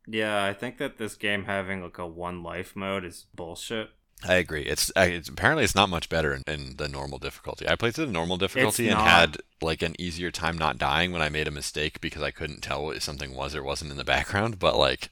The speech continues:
Speaker 2: eventually the, like, you know, you fucking do it a couple times in a row and then you're fucking dead anyway, so it's like, "Okay, cool.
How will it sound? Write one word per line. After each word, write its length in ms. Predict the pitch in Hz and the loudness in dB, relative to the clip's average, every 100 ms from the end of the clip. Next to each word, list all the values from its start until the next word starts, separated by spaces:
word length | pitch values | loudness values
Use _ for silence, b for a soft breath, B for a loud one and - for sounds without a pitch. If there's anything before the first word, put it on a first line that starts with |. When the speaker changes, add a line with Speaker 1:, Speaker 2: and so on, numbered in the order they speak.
| _ - | _ -4
Speaker 2:
eventually 540 | 78 98 104 - 85 | 2 2 2 0 -2
the, 380 | 73 80 76 71 - | -4 -4 -4 -4 -8
like, 200 | 67 69 | -10 -10
you 180 | - 101 | -10 -12
know, 80 | 143 | -10
you 200 | 71 71 _ _ - | -12 -16 _ _ -10
fucking 300 | - 73 73 | -6 -4 -4
do 100 | 80 | -2
it 60 | |
a 60 | 73 | -2
couple 220 | - 78 | -2 -6
times 280 | 78 73 78 | -2 -2 -2
in 80 | 73 | -4
a 60 | 69 | 0
row 240 | 73 69 | 0 0
and 100 | 67 | -2
then 60 | 67 | -6
you're 100 | 69 | -4
fucking 300 | 71 69 67 | -2 -2 0
dead 200 | 69 65 | 2 2
anyway, 360 | 65 65 64 | -2 -4 -4
so 120 | 67 73 | -4 -4
it's 60 | |
like, 120 | - | -4
"Okay, 280 | 62 67 67 67 | -4 -4 -4 -6
cool. 400 | - 69 64 | -10 -10 -10